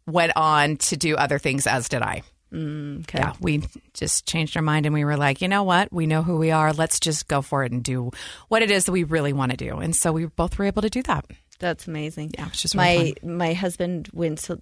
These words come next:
Speaker 2: did go to law school, and I think he was always w-, hoping he would be an actor <laughs> and stuff.
Speaker 1: Oh, it's not too late.
Speaker 2: <laughs> I know.
Speaker 1: You
Speaker 2: That's,
Speaker 1: know?
Speaker 2: that's true. That's true. There's, there's still room for
Speaker 1: Right.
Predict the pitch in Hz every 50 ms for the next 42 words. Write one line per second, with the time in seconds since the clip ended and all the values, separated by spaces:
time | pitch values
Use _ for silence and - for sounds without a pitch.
0 | - - - 208 190 - - - 160 151 160 165 160 147 131 151 - - - 156
1 | 147 135 143 156 156 - - - - _ _ _ 165 170 170 160 - 185 160 -
2 | - 185 160 156 165 151 156 - - - - 165 147 147 151 156 156 - - -
3 | 185 180 - - 160 170 208 196 - 180 165 165 190 202 185 156 170 160 139 165
4 | 147 143 160 208 - 180 240 - - - 208 202 151 - - - - - 226 208
5 | - - 220 254 277 - - - - 190 - - 196 - 339 359 359 - 427 370
6 | 277 254 262 277 285 - - 427 370 339 294 254 302 294 - - - 208 - -
7 | 226 - - - 220 - - 247 320 330 320 330 339 - - - - - - _
8 | - 320 320 - - - 262 214 180 180 - 214 220 208 - - - 175 160 160
9 | 185 220 226 233 220 - - 233 220 220 - - - 180 180 - 160 165 185 -
10 | 185 180 - - - 240 285 320 311 208 277 -